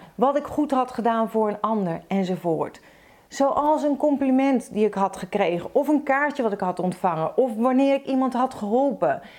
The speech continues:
En zo lukte het stapje voor stapje om mijn gedachten en de negatieve overtuiging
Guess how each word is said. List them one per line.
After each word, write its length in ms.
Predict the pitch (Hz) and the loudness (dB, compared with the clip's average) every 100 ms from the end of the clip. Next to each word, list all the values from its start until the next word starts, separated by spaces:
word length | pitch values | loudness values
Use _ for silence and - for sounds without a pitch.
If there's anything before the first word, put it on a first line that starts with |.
| - - | -20 -2
En 140 | 233 | 0
zo 220 | 240 269 | 2 4
lukte 340 | 269 269 302 269 | 4 2 0 -2
het 200 | 240 - | -2 -6
stapje 560 | - 262 285 285 302 | -2 0 0 0 -2
voor 160 | 285 262 | 0 -4
stapje 520 | - 226 208 - 240 233 - - | -2 -2 -2 -2 -4 -4 -14 -2
om 180 | 269 277 | 0 2
mijn 180 | 247 226 | 0 -2
gedachten 540 | 190 214 220 - - | 0 0 0 -6 -2
en 140 | 254 | 0
de 80 | 269 | 2
negatieve 680 | 254 269 262 247 294 285 - | 2 2 -2 0 0 2 0
overtuiging 920 | 220 190 185 208 208 240 277 302 294 | 0 -2 -2 0 0 0 0 -2 -4